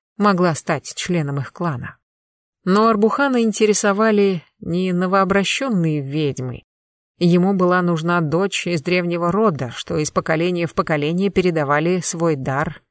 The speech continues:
и свои знания. И он нашел такую. Юную, гордую и, как следствие, безмерно самоуверенную. Тархия Аль-Рахина была талантлива и прекрасна.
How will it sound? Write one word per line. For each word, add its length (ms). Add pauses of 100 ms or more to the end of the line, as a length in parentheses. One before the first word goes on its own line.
(160)
и 120
свои 260
знания. 540 (880)
И 160
он 220
нашел 380
такую. 600 (640)
Юную, 800 (120)
гордую 720 (320)
и, 120
как 200
следствие, 600
безмерно 640
самоуверенную. 1080 (800)
Тархия 840 (340)
Аль-Рахина 1120 (380)
была 480
талантлива 760
и 100
прекрасна. 800